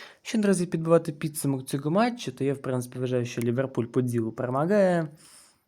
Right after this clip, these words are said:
Але Евертону браво, команда Девіда Моєса дуже хороший футбол показала. Ну і давайте, друзі, дивитися турнірну таблицю. Ліверпуль Арне Слота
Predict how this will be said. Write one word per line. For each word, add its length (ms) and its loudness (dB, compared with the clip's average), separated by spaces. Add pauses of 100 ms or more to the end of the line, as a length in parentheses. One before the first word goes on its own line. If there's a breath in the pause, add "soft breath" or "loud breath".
(200)
Але 260 0
Евертону 360 2
браво, 420 0
команда 340 -2
Девіда 320 0
Моєса 400 -2
дуже 300 -4
хороший 440 -8
футбол 300 -4
показала. 720 0 (1000 loud breath)
Ну 60 0
і 40 0
давайте, 220 2
друзі, 260 2
дивитися 600 4
турнірну 800 2
таблицю. 960 4
Ліверпуль 760 4
Арне 300 2
Слота 880 2